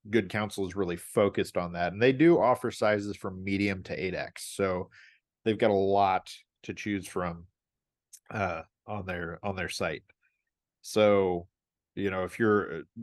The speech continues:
basically looking for something that's just a little more, a little more stylish and a little more interesting, like for summer, for these burning hot days,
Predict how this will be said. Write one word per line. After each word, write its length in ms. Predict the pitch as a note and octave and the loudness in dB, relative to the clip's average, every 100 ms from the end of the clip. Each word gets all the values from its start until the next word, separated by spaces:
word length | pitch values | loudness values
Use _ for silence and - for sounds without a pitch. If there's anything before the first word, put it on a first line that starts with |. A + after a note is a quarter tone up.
| G#2+ A2 A2 | -14 -12 0
basically 540 | A2+ A2 A2+ A2 G2+ | 2 2 -2 0 -2
looking 380 | G2 G2+ A2 G2 | 0 -4 -4 -6
for 140 | G#2 | -6
something 360 | - A2 A2 G2 | -2 -4 -2 -2
that's 240 | F#2 - | -2 -2
just 260 | - G2 - | -6 -4 -2
a 40 | |
little 240 | G2 G2+ G2 | 0 2 2
more, 480 | G2 F#2+ F#2 F#2+ | 0 2 2 0
a 100 | - | -2
little 180 | B2+ C3+ | -2 0
more 140 | B2+ A#2 | -2 0
stylish 440 | A2+ G#2+ G#2 - | 2 4 2 -2
and 60 | G2+ | -6
a 40 | |
little 140 | G2+ | -6
more 180 | G2 F2 | -4 -4
interesting, 500 | F2+ - F2 G2+ F#2 | -4 -6 -4 -4 -2
like 240 | F2+ F2 - | -4 -4 -2
for 140 | G2+ | -4
summer, 460 | - A2 G#2 G#2 G2+ | 0 0 2 2 2
for 240 | F#2+ F#2 | 0 0
these 280 | F2+ F#2 - | 0 -2 -4
burning 380 | G2+ G2+ G2 F#2 | 0 2 2 -2
hot 320 | G#2 F#2 - | -4 -4 -4
days, 440 | F2+ F2+ F2+ - | -4 -4 -6 -10